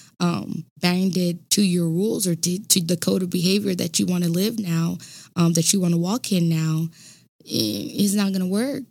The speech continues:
'cause you're gonna be motivated to do it, but then eventually that motivation keeps you running in a circle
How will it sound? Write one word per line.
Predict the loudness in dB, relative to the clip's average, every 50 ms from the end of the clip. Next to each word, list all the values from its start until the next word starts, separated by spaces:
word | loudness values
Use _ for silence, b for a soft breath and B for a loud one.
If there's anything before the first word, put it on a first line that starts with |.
| _ -2
'cause | 0 0 0 2 0 0
you're | 2
gonna | 2 2 2
be | 4 2
motivated | 2 2 0 0 0 -2 -2 -4 -4 0 0
to | 0
do | 2 2 2 2
it, | 0 -2 -2
but | -2 0
then | 0 2 2
eventually | 2 0 0 0 0 -2 -2 -2
that | -2 0 0
motivation | 0 0 -2 -2 0 0 0 2 2 2 2 2 0 0 -2 B B B B B B B B -2
keeps | 0 0 2 2 2
you | 2 2
running | 2 2 2 2
in | 0 0 2 2
a |
circle | 2 2 2 0 -4 -2 -2 0 0 0 -2 -4 -6 -8 -12